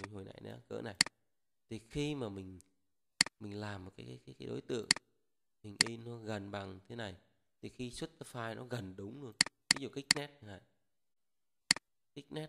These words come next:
nó là, sẽ là chuẩn luôn. Đấy. Và nó không có bị, ờ, sau này mình, mình kích nét, ờ, mình, mình tách màu nó chả có bị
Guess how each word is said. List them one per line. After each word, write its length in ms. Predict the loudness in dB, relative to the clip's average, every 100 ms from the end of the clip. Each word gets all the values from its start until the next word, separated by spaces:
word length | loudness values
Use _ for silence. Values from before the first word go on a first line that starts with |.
| -8
nó 120 | 4 4
là, 200 | 4 -6
sẽ 220 | -4 -4
là 100 | -4
chuẩn 360 | -2 -4 -4 -8
luôn. 240 | -6 -6 -10 _ _ _ _ -12
Đấy. 300 | -10 -8 -12 -20 _ -18 -18 -20 -10
Và 100 | -8
nó 160 | -6
không 280 | -6 -4 6 6
có 80 | 6
bị, 320 | -4 -2 -2
ờ, 440 | -4 -6 -8 -12 -16 _ 4 4 _ _ _ _ _ _ _ -14
sau 200 | -10 -6
này 140 | 2 2
mình, 160 | 2 -10
mình 160 | -12 -12
kích 160 | -12 0 2
nét, 240 | 2 -6
ờ, 180 | -6 6 8
mình, 160 | 8 6
mình 100 | -8
tách 260 | -10 -8
màu 160 | -8 4 4
nó 80 | 4 -10
chả 120 | 2 2 _
có 80 |
bị 140 | -12